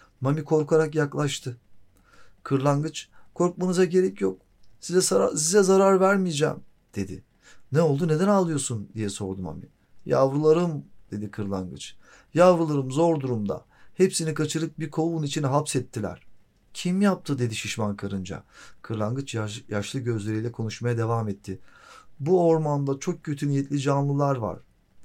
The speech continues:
Hemen yardım etmezsek yavrularım." Kırlangıç tekrar gözyaşlarına boğuldu. "Biz sana nasıl yardım edebiliriz ki?" diye sordu Mara. Kırlangıç,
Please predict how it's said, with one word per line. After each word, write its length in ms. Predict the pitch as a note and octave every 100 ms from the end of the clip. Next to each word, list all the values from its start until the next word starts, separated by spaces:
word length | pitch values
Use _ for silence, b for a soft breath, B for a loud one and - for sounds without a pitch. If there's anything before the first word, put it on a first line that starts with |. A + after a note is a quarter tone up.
| b b b
Hemen 260 | E3+ E3+
yardım 360 | D#3+ D#3 D3 D3
etmezsek 640 | D#3 - F3 - F3 -
yavrularım." 600 | E3+ E3+ E3 F3+ F3+ F3+ G3+ _ - - _ _ b b - -
Kırlangıç 600 | A#2+ A2 G#2 A#2 C#3+ -
tekrar 360 | A#2+ A2+ G#2+
gözyaşlarına 760 | G2+ G#2 G2+ G2+ - G2+ G2+ G2
boğuldu. 440 | G2 F#2 F#2 G#2+ B B B B B - - -
"Biz 160 | B2+
sana 260 | - B2+ C3+
nasıl 220 | C#3+ E3+
yardım 280 | E3+ D#3+ D#3+
edebiliriz 500 | D#3+ D#3 D#3+ G3 -
ki?" 140 | D#3
diye 140 | C3+ A#2
sordu 360 | - G#2 G2+
Mara. 300 | F#2+ F2+ E2 - _ _ - - _
Kırlangıç, 640 | - C3 C3 C3+ E3 -